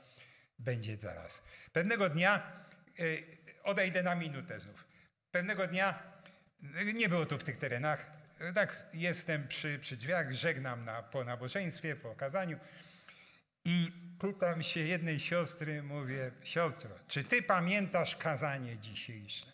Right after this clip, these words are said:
A była to siostra gdzieś, może takim wieku średniawym, gdzieś pod osiemdziesiątkę. A zatem,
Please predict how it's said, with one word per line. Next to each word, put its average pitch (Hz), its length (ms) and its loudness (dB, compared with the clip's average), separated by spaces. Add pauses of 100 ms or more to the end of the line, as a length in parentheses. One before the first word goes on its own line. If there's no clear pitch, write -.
(600)
A 208 80 2
była 254 180 6
to 185 140 4
siostra 180 360 4
gdzieś, 160 280 2 (260)
może 170 280 4
takim 175 380 2
wieku 175 320 2
średniawym, 156 720 2
gdzieś 131 220 -2
pod 143 180 -2
osiemdziesiątkę. 120 800 -6 (1300)
A 151 140 4
zatem, 180 380 4